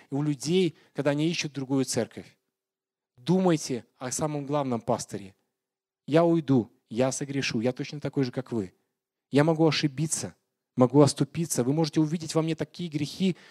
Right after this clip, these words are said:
э, и, не дай Бог, конечно, я сам этого не хочу, что потом будут волосы дыбом стоять». И такое происходило в истории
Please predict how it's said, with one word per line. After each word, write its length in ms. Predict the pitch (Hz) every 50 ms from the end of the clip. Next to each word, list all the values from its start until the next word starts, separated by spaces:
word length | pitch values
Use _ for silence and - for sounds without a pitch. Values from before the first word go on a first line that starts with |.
| - - - -
э, 120 | 131 151
и, 320 | 151 151 135 131 143 147 -
не 200 | - 127 120 123
дай 160 | 123 131 131 127
Бог, 240 | 120 143 156 -
конечно, 300 | - 139 123 113 - -
я 80 | 120 113
сам 220 | - - 135 131
этого 180 | 131 - 139 131
не 100 | 127 127
хочу, 460 | - - 127 - - - 180 175 - _ _ _ _ _ _ _ _ _ -
что 220 | - - - 165 156
потом 320 | - 156 - 190 202 180
будут 240 | 160 175 160 151 143
волосы 420 | 156 139 175 214 214 185 - - 175
дыбом 280 | 160 190 185 185 170
стоять». 320 | - - 165 156 175 165 -
И 40 |
такое 220 | - 156 - 214 202
происходило 640 | - 214 220 185 - - 190 175 - 208 226 214 190
в 100 | 170 196
истории 640 | 170 - - - 233 220 202 185 160 123 110 101